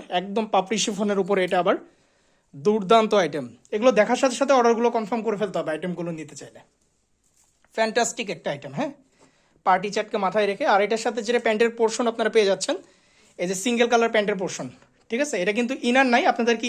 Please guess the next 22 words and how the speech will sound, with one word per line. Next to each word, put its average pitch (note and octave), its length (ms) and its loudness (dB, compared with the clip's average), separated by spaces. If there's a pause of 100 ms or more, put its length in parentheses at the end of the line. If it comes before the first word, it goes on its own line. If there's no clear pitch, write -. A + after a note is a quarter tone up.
ইনার A#3 260 6
আলাদা G#3 240 4
করে A3+ 200 2
নিয়ে G#3 160 2
নিতে G3 160 -2
হবে, G#3 220 2
বা C4+ 120 4
আমাদেরকে A3+ 380 2
বলে B3+ 220 2
আমরাও A3+ 200 6 (760)
আপনাদেরকে G#3+ 340 2 (100)
ইনার A#3 180 4 (640)
সেন্ড A#3 220 4
করে G#3+ 160 8
দিতে D#3 180 -2
পারবো। C#3+ 220 -6
এটা G#3+ 160 2
যেটা A#3 180 2
দেখতেছেন, B3+ 340 -2
এটা B3+ 160 4
দিয়ে A3+ 140 6
আপনারা A3+ 220 2